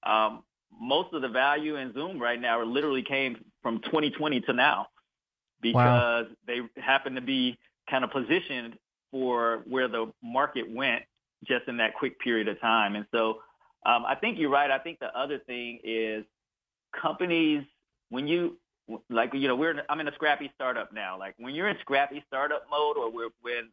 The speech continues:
Speaker 1: there are, um, forces coming against you that you kinda have to work through, you just think about the business much differently than when you're sitting flush on cash. And so it allows you to be a little more innovative, um, in, in your approach.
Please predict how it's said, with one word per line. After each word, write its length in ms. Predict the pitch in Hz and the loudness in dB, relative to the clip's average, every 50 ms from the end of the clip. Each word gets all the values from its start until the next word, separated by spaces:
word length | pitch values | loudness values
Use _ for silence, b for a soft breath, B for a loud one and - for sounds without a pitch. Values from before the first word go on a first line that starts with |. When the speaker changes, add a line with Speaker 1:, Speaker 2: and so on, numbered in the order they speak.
| _ - | _ -4
Speaker 1:
there 240 | 123 127 131 135 | -2 0 0 0
are, 500 | - - 113 113 113 110 110 107 104 101 - _ _ _ _ _ _ _ _ | 2 2 4 4 4 4 4 2 0 -2 -6 _ _ _ _ _ _ _ _
um, 480 | - 95 95 95 98 98 101 101 - - _ _ _ _ _ - | -4 -2 0 0 0 -2 -4 -10 -14 -16 _ _ _ _ _ 0
forces 380 | 156 165 160 160 - 156 135 - - | 2 2 2 2 -2 -6 -8 -8 -6
coming 240 | - 139 135 139 131 | -6 -6 -6 -4 -6
against 360 | 120 113 107 120 123 127 127 - | -6 -4 -2 -2 -4 -4 -4 -4
you 120 | 131 127 | -2 0
that 220 | 113 113 113 - 123 | 0 0 0 -2 -6
you 80 | 113 | -10
kinda 280 | - - 117 113 113 107 | -4 -2 0 0 2 2
have 200 | 113 110 - - | 2 0 0 -2
to 100 | 104 101 | -4 -4
work 320 | 101 101 117 123 123 - _ | -2 0 -2 -2 -2 -4 _
through, 360 | 104 117 131 135 135 135 131 _ _ _ _ _ | -4 -2 -2 0 -2 -4 -6 _ _ _ _ _
you 100 | 117 123 | -6 0
just 200 | 120 135 123 - - _ _ | 2 2 0 0 -4 _ _
think 160 | 135 135 107 | -6 -4 -4
about 320 | 113 101 113 110 110 - - | -2 0 2 2 2 0 -2
the 80 | 95 | -8
business 420 | 90 82 107 110 104 87 95 95 - _ | -10 -6 -8 -8 -8 -8 -12 -16 -16 _
much 200 | 101 98 104 98 - - _ | -6 -6 -6 -6 -6 -6 _
differently 580 | 113 104 - - 104 98 98 98 98 95 98 - _ _ _ _ _ _ - | -4 -4 -4 -6 -10 -8 -4 -2 -2 -2 -2 -4 _ _ _ _ _ _ -2
than 160 | 104 104 104 | 0 0 0
when 160 | 104 104 101 | 0 0 2
you're 140 | 101 101 98 - - | 2 2 0 0 -4
sitting 200 | 120 - - 110 | -4 -4 -4 -8
flush 300 | - - 113 107 - - | -4 -2 -2 -2 0 -2
on 140 | 113 104 - | -6 -8 -8
cash. 580 | - - 117 98 92 - - - - - - - _ _ _ _ _ _ _ - | -2 0 0 0 0 -2 -2 -2 -4 -4 -6 -8 _ _ _ _ _ _ _ -4
And 160 | 110 110 107 - | -4 -4 0 0
so 140 | 117 110 113 | 0 0 0
it 60 | 117 | 0
allows 360 | 107 110 107 107 110 107 107 101 | 0 0 2 2 2 0 -2 -6
you 140 | 107 107 | -10 -12
to 80 | 98 107 | -12 -12
be 380 | 90 104 104 104 101 98 95 - _ - | -12 -10 -10 -8 -10 -10 -12 -16 _ -12
a 60 | 107 | -8
little 220 | 104 107 107 107 107 | -6 -4 -4 -4 -4
more 260 | 104 101 101 101 101 | -4 -2 -2 -2 -2
innovative, 640 | 101 104 104 98 90 104 101 98 98 98 92 92 - _ _ _ _ _ _ _ _ - | -2 -4 -6 -4 0 0 0 2 2 2 0 -2 -4 _ _ _ _ _ _ _ _ -2
um, 400 | 104 98 98 98 95 98 98 - _ _ _ | 2 2 4 4 2 0 -4 -10 _ _ _
in, 180 | 107 98 101 - - - | -2 -2 -2 -2 -4 -4
in 120 | 107 104 | -2 0
your 140 | 95 92 90 | 2 2 0
approach. 360 | - - - 95 98 98 - | 0 -2 -4 -4 -4 -4 -4